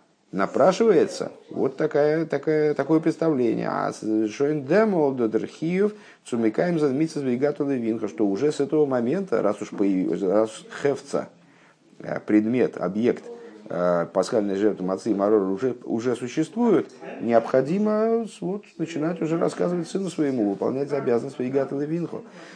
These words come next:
Дер дибур васибур веген песах мацу морор и нице-, унице с митсроем,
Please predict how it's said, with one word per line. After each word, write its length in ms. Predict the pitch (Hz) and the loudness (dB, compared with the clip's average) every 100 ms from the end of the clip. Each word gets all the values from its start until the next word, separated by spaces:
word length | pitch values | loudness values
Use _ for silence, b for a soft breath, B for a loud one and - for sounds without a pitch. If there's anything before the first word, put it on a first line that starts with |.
| B | B
Дер 180 | 104 113 | 6 6
дибур 300 | 107 165 170 | 6 4 6
васибур 400 | 131 104 151 160 | 4 2 2 2
веген 260 | 127 110 107 | 2 0 0
песах 340 | 117 123 139 | 0 0 0
мацу 400 | 120 117 120 147 | 0 -2 0 0
морор 440 | 135 101 107 139 160 | 2 4 6 6 4
и 160 | 151 | 2
нице-, 420 | 131 110 - 107 | 0 -4 2 2
унице 580 | 101 - 120 110 - 156 | 4 0 -2 -2 0 0
с 60 | 135 | 0
митсроем, 680 | 127 107 101 95 90 113 | -4 -6 -4 0 2 0